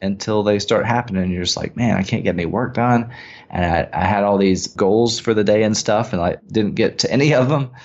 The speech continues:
because of the distractions and phone calls and all that stuff. But yeah, um, just continuing on the, the path for, like, the, the money and stuff.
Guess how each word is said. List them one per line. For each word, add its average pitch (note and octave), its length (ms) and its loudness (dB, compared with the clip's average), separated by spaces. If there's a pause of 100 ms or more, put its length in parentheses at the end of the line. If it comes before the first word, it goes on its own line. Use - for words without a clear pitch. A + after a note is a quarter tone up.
(260)
because G2 340 -4
of F#2 120 -2
the F#2+ 80 -2
distractions G#2+ 760 -2
and E2+ 200 -4 (240)
phone A2 220 -2
calls A2 380 -2
and G2+ 80 -2
all G2+ 80 -4
that G2 40 -6
stuff. G#2+ 300 2 (460)
But G#2 420 -2
yeah, F#2 380 2
um, G2 120 0
just A2 320 -4
continuing A#2+ 460 0
on A2+ 300 2
the, G2 760 2
the - 100 -10
path F#2+ 420 -6
for, F2+ 140 -4
like, F2 280 -4
the, E2+ 360 0
the - 140 -6
money F#2+ 240 2
and F#2 140 4
stuff. F#2+ 360 0